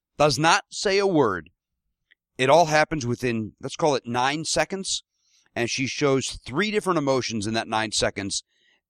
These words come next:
and you literally tear up by her. It, it, she, it's so ama-,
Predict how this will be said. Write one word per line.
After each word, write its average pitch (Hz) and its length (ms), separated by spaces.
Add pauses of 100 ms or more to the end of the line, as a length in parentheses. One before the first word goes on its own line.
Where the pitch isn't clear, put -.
and 117 440 (100)
you 139 280
literally 135 560
tear 113 320
up 85 200 (1120)
by 117 280
her. 110 240
It, 123 180
it, - 100
she, 147 360
it's 139 200
so 170 520
ama-, 139 240